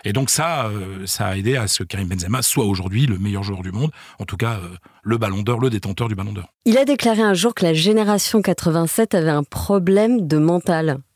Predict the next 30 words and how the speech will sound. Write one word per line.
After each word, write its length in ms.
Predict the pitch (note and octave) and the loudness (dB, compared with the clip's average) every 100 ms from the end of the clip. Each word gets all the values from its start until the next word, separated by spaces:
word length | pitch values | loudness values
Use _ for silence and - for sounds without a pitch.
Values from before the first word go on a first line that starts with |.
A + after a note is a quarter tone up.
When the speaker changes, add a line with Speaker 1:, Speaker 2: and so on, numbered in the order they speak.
| _ | _
Speaker 2:
Lui, 280 | D3+ D#3 F#3+ | -2 2 2
son, 420 | G#3 - D#3+ D3 | 2 0 0 0
son 180 | - - | -2 2
mental, 380 | D#3 D#3+ G3+ G3 | 2 2 0 2
il 120 | E3 | 4
est 80 | D3+ | 2
hors 160 | D3 D#3 | 2 2
norme, 340 | F3+ A3+ B3+ - - | 2 2 0 -4 -6
c'est 200 | - E3 | -4 0
ça ? 200 | E3 G3 - _ - | 0 -2 -4 _ -6
Speaker 1:
Ah 100 | A#2+ | -4
bah 100 | A2 | -4
franchement, 340 | - B2+ D#3 | -4 -2 -2
pour 140 | A#2 G#2+ | 0 0
avoir 180 | G#2 | 0
supporté 460 | - - A#2+ - G#2 - | -2 -2 -4 -2 -4 0
tout 140 | C4 | 0
ce 80 | A3+ | 0
qu'il 120 | - | -2
a 60 | A2+ | -2
supporté 400 | - - A2+ - | -4 -6 -8 -4
à 60 | F#2+ | -2
Madrid, 320 | F#2 C3+ D3 - - - _ A2 | -2 -4 -6 -12 -20 -20 _ -6
et 60 | |
je 100 | G2 | -2
l'ai 100 | F#2+ | 0
vu 140 | G2 B2+ | 2 2
au 60 | |
quotidien, 400 | A2+ G2 C#3 D#3 | 0 0 2 0
hein, 160 | A2 | -2